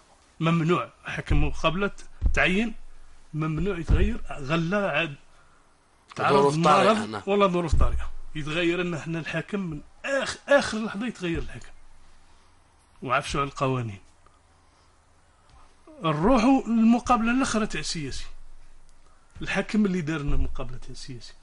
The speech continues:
Speaker 1: هو اللي دار لنا مقابلة تاع بالعباس، والقوانين تقول ما يوليش حكم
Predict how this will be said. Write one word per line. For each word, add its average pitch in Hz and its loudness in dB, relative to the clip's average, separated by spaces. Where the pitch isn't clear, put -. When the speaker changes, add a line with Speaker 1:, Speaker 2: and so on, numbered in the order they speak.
Speaker 1:
هو 196 -2
اللي 214 -4
دار 175 -2
لنا 165 -6
مقابلة 156 -10
تاع 147 -10
بالعباس، 139 -6
والقوانين 220 2
تقول 190 -2
ما 165 0
يوليش 156 -4
حكم 160 -4